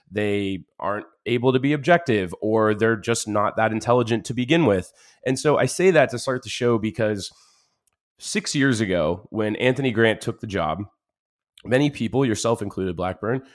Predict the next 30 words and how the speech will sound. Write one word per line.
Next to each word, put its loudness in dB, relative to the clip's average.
were -4
very 2
skeptical 0
that 2
A 0
G 0
could -2
do 2
a 2
very 4
good -2
job 2
at -6
Dayton. -6
And 0
while 4
many 2
people -2
disagreed 2
and 2
said, 2
"He's -2
an -2
alumni, 4
he's -2
a -8
great -4
person," 0
he -6
still -4